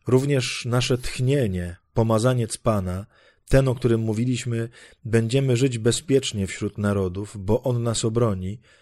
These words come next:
schwytany został w ich zasadzkach. Shin.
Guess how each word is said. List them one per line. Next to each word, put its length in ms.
schwytany 600
został 360
w 60
ich 120
zasadzkach. 880
Shin. 400